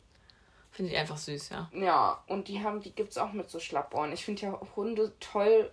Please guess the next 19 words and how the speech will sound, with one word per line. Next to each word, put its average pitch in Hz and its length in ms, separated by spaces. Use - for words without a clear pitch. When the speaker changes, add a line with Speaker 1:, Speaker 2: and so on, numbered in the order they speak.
Speaker 2:
die 185 180
Speaker 1:
Mit 175 200
Speaker 2:
Schlappohren 175 420
Speaker 1:
Schlappi-Ohren. 151 120
Speaker 2:
haben. 98 280
So - 140
ein 196 80
bisschen 202 420
wenigstens. 151 380
Speaker 1:
Ja. 143 360
Speaker 2:
Aber 190 220
ich 196 140
hab 240 120
halt 220 240
gehört, 208 400
dass 196 160
Beagle 202 480
Herdentiere 196 680
sind 180 380